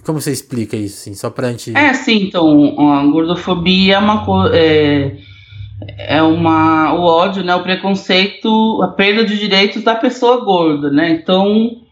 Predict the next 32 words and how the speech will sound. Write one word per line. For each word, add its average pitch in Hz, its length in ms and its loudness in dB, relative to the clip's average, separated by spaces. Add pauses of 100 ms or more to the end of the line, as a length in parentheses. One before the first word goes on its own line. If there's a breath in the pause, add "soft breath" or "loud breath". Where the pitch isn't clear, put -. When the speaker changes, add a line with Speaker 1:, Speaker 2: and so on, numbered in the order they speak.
(120)
Speaker 2:
não 185 300 4
é 214 520 2
você, 185 460 0
"Ah, 220 220 2
eu 196 100 -6
tô 208 140 0
com 214 180 0
uma 175 560 4
gordurinha 180 720 0
aqui, 196 600 0
eu - 40 2
f-, - 600 -20
é, 147 240 4
fui 190 280 2
olhada 175 680 0
de 160 180 -12
lado, 165 400 2
Speaker 1:
De 123 60 -2
meio, 123 180 0
Speaker 2:
sofri 120 380 -2
Speaker 1:
é. - 20 -2
Speaker 2:
gordofobia", 180 840 -2
não 165 180 4
é 226 100 0
isso. - 440 -4 (760 soft breath)
Gordofobia 196 1000 2
é 226 60 0
você 190 880 0
não 175 140 -2
ser 190 220 -4
contratado 185 760 0
pro 170 120 -10